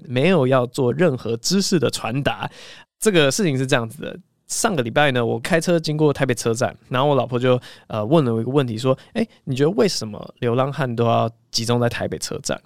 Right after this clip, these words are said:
然后我就想说：“嗯，这个应该就是台北车站比较舒服吧。”然后说：“真的有比较舒服吗？”我说：“蛮舒服的吧，有屋顶，然后有水有电，应该就蛮舒服的，而且周边都会有些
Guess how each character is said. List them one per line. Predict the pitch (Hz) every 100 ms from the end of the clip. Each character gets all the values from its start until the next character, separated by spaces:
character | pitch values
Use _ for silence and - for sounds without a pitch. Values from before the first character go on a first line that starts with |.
| _ -
然 | 147
后 | 175
我 |
就 | 180
想 | 120
说 | 117 135 143 - _
：“嗯， | 147 147 147 147 151 156 _
这 | - 262
个 | - -
应 | 208
该 | 233 220
就 | 220
是 | 214
台 | - - 165
北 | 131
车 | 156
站 | 165 123
比 |
较 | 135
舒 | - - 175 185
服 | - 113
吧。” | - 78 - - - _
然 | 170
后 |
说 | 202 233
：“真 | 226
的 | 226
有 | 139
比 |
较 | 135
舒 | 147 147
服 | 147 120
吗？” | 110 113
我 | 185
说 | 175 -
：“蛮 | 117
舒 | 110 - 135
服 | 143
的 | 110
吧， | 85 -
有 | 123 113 - - -
屋 | 147 156
顶， | 139 101 - -
然 | 110
后 | 110 113
有 | 113 113 151
水 | - 113 92
有 | 80 -
电， | 120 - 165 _ -
应 | 123
该 | 123 117 113
就 | - 117 120 120 - - _
蛮 | - 113 117
舒 | - 165
服 | 180 117
的， |
而 | 117
且 | 143 120 - - - _
周 | - 180
边 | 180 180
都 | 180
会 | 180 165
有 | 117
些 | 117 120 120 120